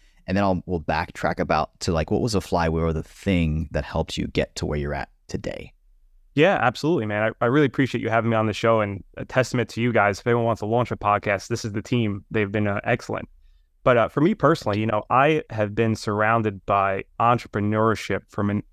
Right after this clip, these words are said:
Speaker 2: early age.
Speaker 1: Mm.
Speaker 2: So my, uh, uh, my father, uh, you know, we kinda alluded a little bit to the background. Um, when I was about twelve, ended up going to federal prison on money, money laundering charges.
Speaker 1: Mm.
Speaker 2: I grew up with a mother that didn't, was from Morocco,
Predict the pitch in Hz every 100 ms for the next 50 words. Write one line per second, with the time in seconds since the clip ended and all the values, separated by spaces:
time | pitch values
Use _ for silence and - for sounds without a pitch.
0 | - 117 120 113 113 110 104 - 107 95
1 | 95 - - - _ _ - 90 82 110
2 | 104 - _ 117 107 107 104 98 95 -
3 | - _ - - - - - 123 127 113
4 | 156 147 117 - 117 113 107 104 104 107
5 | 110 107 110 107 101 - 95 104 107 -
6 | 95 92 92 - - 92 101 98 92 98
7 | 95 - - 110 107 104 95 104 95 -
8 | 104 98 98 - 95 - 117 110 98 120
9 | 107 101 95 107 113 110 - 117 123 104
10 | 98 95 95 - - 87 - - _ _
11 | _ - - 92 87 120 131 127 120 110
12 | 117 139 127 113 104 107 95 113 113 -
13 | 110 110 113 117 117 101 104 120